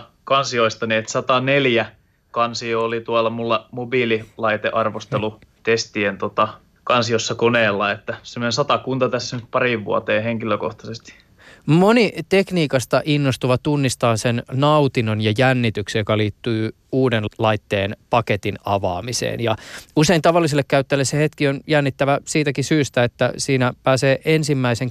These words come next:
Speaker 2: kerran käsiksi hyvin intiimiin, henkilökohtaiseen ja alati läsnä olevaan esineeseen, johon pakostakin muodostuu syvä, usein ainakin parin vuoden mittainen suhde. Ö,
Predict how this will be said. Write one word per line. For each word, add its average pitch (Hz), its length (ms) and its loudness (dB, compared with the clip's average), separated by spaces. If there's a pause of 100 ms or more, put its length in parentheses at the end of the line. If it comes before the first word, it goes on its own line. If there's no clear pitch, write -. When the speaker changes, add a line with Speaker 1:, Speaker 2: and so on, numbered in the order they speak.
Speaker 2:
kerran 135 400 2
käsiksi 135 560 -2 (480)
hyvin 190 260 2
intiimiin, 127 720 0 (260)
henkilökohtaiseen 123 880 0
ja 117 140 2 (120)
alati 143 380 2
läsnä 117 300 -2
olevaan 110 320 -2
esineeseen, 113 640 -2
johon 113 220 -2 (140)
pakostakin 123 520 0
muodostuu 113 460 -2
syvä, 117 420 0 (120)
usein 120 560 0
ainakin 127 320 -2
parin 139 300 2
vuoden 107 220 -4
mittainen 113 360 -4
suhde. 110 400 -2 (440)
Ö, 147 180 0